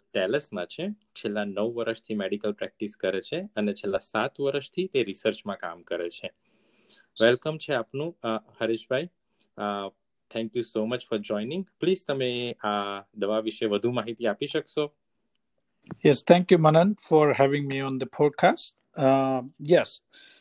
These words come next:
Speaker 2: So આ દવા જે, uh, as Manan said કે, uh, Donald Trump, the president of America,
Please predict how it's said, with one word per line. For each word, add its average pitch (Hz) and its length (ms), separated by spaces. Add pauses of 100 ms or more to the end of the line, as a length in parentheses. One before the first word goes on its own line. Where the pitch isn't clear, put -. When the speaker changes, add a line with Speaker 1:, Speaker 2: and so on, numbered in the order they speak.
(160)
Speaker 2:
So 160 80
આ 170 100
દવા 170 320
જે, 185 440 (120)
uh, 151 560
as 147 80 (120)
Manan 147 340
said 147 420 (100)
કે, 156 340
uh, 143 720 (320)
Donald 143 320
Trump, 147 420
the 139 80 (100)
president 135 380
of 135 220
America, 135 380